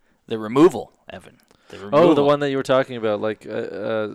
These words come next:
Speaker 2: where I think I'm coining the phrase, uh, "Sorcery is the new instant."
Speaker 1: Yes, so it's the
Speaker 2: Because, uh, all they seem to do, okay, there is, there is a black one that exiles a creature or planeswalker for four.
Speaker 1: Yes.
Speaker 2: That's pretty good.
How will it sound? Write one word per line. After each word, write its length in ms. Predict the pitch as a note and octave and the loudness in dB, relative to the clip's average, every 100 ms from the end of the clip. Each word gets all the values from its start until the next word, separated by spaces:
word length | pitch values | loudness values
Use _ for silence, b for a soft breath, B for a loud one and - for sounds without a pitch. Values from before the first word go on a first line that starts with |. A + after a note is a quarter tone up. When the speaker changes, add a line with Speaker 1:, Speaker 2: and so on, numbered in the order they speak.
| - | -12
Speaker 2:
where 560 | A#2+ A2 A2+ A2 A2 - | -10 -4 -2 -2 -6 -10
I 120 | A2 | -12
think 280 | - A2 G#2+ | -10 -12 -8
I'm 240 | A2 G#2+ | -8 -8
coining 340 | - A2+ G#2+ | -8 -10 -8
the 60 | G2+ | -12
phrase, 540 | - G#2+ G2+ G2 F#2+ | -10 -8 -6 -8 -12
uh, 480 | - B2 G#2 G2+ G2+ | -16 -14 -12 -12 -12
"Sorcery 580 | G#2 - A2 - G#2+ G#2 | -10 -6 -6 -6 -10 -10
is 160 | G2 F#2+ | -10 -12
the 80 | G#2 | -14
new 200 | G2 G2 | -14 -12
instant." 460 | G2+ G2+ C3 C3+ | -14 -14 -14 -10
Speaker 1:
Yes, 300 | C#3+ A#2+ E2 | -4 -4 -4
so 400 | - - - A#2 | -10 -14 -4 -4
it's 160 | A#2+ - | -4 -8
the 100 | A#2+ | -8
Speaker 2:
Because, 680 | A#2+ C3 A#2+ A2+ G#2+ G#2 - - | -6 0 2 2 0 -4 -12 -14
uh, 300 | C3 A2+ A2+ | -4 -2 -2
all 220 | A2+ A#2+ C3 | 0 2 2
they 140 | C3+ | 0
seem 200 | - C3+ | -4 -10
to 80 | B2 | -8
do, 400 | C3+ C3+ A2 - | -4 -4 -6 -4
okay, 280 | C3 B2+ A#2+ | -4 -2 -2
there 200 | G#2+ A2+ | -4 -8
is, 400 | - B2+ D#3+ D#3 - b b | -4 -2 -2 -4 -12 b b
there 100 | A#2 | -6
is 100 | C3 | -2
a 60 | D3+ | -2
black 400 | B2+ B2 B2+ - | 0 2 2 0
one 160 | G#2+ | -6
that 160 | G2+ G2 | -6 -6
exiles 560 | A2 - - G#2 G2 F#2 | -6 -6 -4 -2 -4 -6
a 60 | |
creature 420 | G2+ G#2+ G2+ G2+ F#2 _ _ _ _ | -12 -14 -12 -12 -14 _ _ _ _
or 360 | - G#2+ G2 G2 _ | -12 -8 -8 -10 _
planeswalker 500 | - A2 G#2 G2 G2 | -8 -8 -6 -8 -10
for 140 | F2+ | -16
four. 540 | G#2 - G#2 G#2 C#3+ C#3 | -18 -10 -6 -4 -6 -8
Speaker 1:
Yes. 160 | B2 A2 | -8 -6
Speaker 2:
That's 160 | A2+ - | -6 -8
pretty 200 | A2 F#2+ | -12 -12
good. 260 | F#2 F2+ | -12 -14